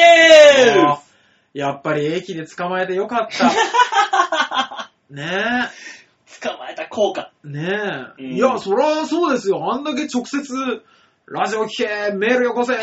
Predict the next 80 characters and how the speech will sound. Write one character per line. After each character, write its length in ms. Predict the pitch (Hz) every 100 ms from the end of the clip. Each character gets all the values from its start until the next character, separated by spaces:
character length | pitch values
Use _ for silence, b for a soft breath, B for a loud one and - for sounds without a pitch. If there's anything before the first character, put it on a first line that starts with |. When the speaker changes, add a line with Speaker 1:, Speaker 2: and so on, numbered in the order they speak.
| 214
Speaker 2:
て 100 | 208
言 20 |
っ 20 |
た 140 | 214
ら、 840 | 190 170 151 - - - - - -
Speaker 1:
<laughs> 140 | _ _
Speaker 2:
そ 160 | -
ら 160 | 226 269
メ 200 | 240 269
ー 40 |
ル 80 | 285
す 160 | - 208
る 100 | 254
よ。 240 | 196 - _ B B 359 349 320 B B B B _
Speaker 1:
バ 240 | 269 277 277
オ 100 | 254
さ 160 | 247
ん、 60 | 240
大 100 | 240
塚 160 | 240
さ 140 | 233 240
ん、 60 | 233
吉 280 | 233 233 233
沢 180 | 240
さ 180 | 233 220
ん、 80 | 220
こ 160 | 214 208
ん 40 |
ば 120 | 208
ん 40 | 202
は、 100 | 196
ル 100 | 254
ー 40 | 466
シ 140 | 453 403
ア 80 | 285
で 400 | 254 220 185 151
す。 60 |
Speaker 2:
こ 60 | 233
ん 20 |
ば 0 |
ん 20 |
は。 380 | 254 254 254 - _ _ _
Speaker 1:
す 140 | 202
ご 280 | 208 202 214
く、 120 | 240
す 140 | - 254
ご 100 | 269 403 480 -
く 100 | -
お 100 | 254
久 180 | 262 294
し 100 | 285
ぶ 80 | 269
り 40 |
で 140 | 262 370
す。 180 | - -
Speaker 2:
ね。 480 | 147 214 247 233 -
Speaker 1:
ち 120 | -
ゃ 100 | 226
ん 80 | 208
と 60 | 202
生 80 | 214
き 100 | -
て 80 |
ま 160 | 302 285
す 80 | 262
よ。 480 | 233 226 233 247 -
Speaker 2:
ね 520 | 127 139 170 185 185
え、 20 |
生 60 | 180
き 120 | -
て 60 | 202
ら 100 | 180
っ 40 |
し 100 | 180
ゃ 60 | 175
い 40 |
ま 100 | 185
し 80 | 190
た 100 | 208
か。 460 | 208 202 196 175